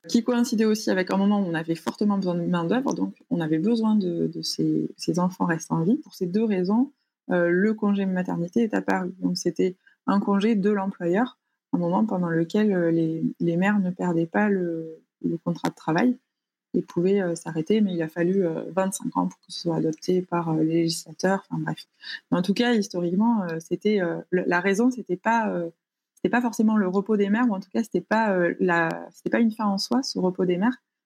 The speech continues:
C'était un moyen pour que la natalité soit au rendez-vous. Et donc, euh, euh, voilà, on a aussi séparé, ben, la sphère, euh, de la reproduction, euh, en la confiant aux femmes,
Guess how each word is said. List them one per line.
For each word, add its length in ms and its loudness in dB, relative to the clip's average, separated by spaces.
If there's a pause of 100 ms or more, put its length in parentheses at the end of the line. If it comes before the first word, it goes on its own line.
(140)
C'était 200 0
un 80 0
moyen 460 2
pour 180 -16
que 100 -4
la 140 -2
natalité 500 0
soit 220 -2
au 80 2
rendez-vous. 360 -2 (640)
Et 140 4
donc, 260 2
euh, 300 0
euh, 180 2
voilà, 340 2
on 100 -2
a 100 2
aussi 220 -2
séparé, 500 0
ben, 100 -4
la 140 -6
sphère, 420 -2
euh, 240 0
de 180 2
la 140 2
reproduction, 800 -2 (500)
euh, 440 0 (720)
en 140 2
la 160 0
confiant 560 0
aux 100 -2
femmes, 300 2